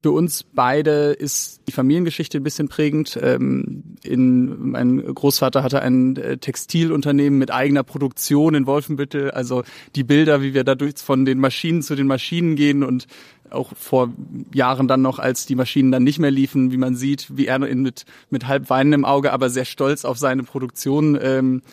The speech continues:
schaute, sind da einfach sehr prägend, was diese, diese praktischen, praktischen Anwendungen angeht. Und dann ist noch Tim dabei. Äh, Tim, ähm, hat selber ein Campervan-Vermietung gegründet und hat halt auch da, äh, viele Prozesse gesehen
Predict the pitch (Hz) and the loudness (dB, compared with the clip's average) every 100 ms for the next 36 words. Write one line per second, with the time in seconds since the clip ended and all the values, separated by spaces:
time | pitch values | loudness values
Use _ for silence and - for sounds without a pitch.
0 | - - - 135 139 139 131 131 _ _ | -20 -10 -2 -2 0 0 -2 -4 _ _
1 | - 135 131 110 120 135 131 - 131 139 | 0 0 0 -2 -2 0 0 0 0 2
2 | 123 131 139 127 135 123 - 127 - 143 | 0 -2 -4 -4 -4 -4 -6 -10 -2 -2
3 | - 127 123 - - - - 135 131 117 | 2 2 0 -4 -18 -14 -6 -2 0 2
4 | 131 127 123 123 123 123 190 - - - | 2 2 0 -2 -2 0 -2 -4 -20 -20
5 | - - 139 139 147 139 139 190 214 185 | -20 -8 -2 0 2 2 0 2 2 2
6 | 170 160 156 143 139 131 156 147 147 147 | 2 0 0 0 0 -2 -2 0 0 -2
7 | 139 135 131 131 131 127 - 139 139 135 | -2 -4 -2 -2 0 -2 -6 -8 -6 0
8 | 135 135 135 135 127 127 131 - - - | 2 2 0 0 0 0 -2 -6 -14 -4
9 | 170 170 139 143 143 139 - 135 147 147 | 0 2 2 2 2 0 2 2 2 0
10 | 139 131 139 139 - - - - 131 123 | 0 0 0 0 -2 -14 -12 -8 -6 -2
11 | 135 - 123 - 123 123 127 - - _ | -2 -2 -6 -2 0 2 0 -6 -20 _
12 | - 131 120 127 - 139 139 - 127 139 | -4 -2 -2 -4 -2 0 0 0 -2 0
13 | - 131 127 127 131 131 127 | 0 -2 -2 0 2 2 2